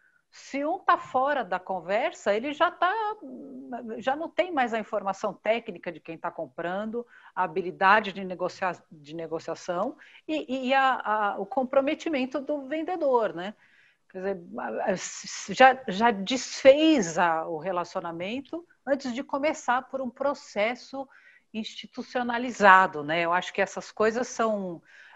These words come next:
é, a gente precisa evoluir mesmo, né? Esses relacionamentos corporativos precisam evoluir com essa visão da comunicação que hoje,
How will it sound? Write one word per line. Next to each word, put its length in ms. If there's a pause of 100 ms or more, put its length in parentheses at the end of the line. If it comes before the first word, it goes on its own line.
é, 600
a 80
gente 200
precisa 220
evoluir 600
mesmo, 400
né? 160
Esses 240
relacionamentos 760
corporativos 760
precisam 560
evoluir 640 (320)
com 100
essa 220
visão 320
da 100
comunicação 920
que 220
hoje, 460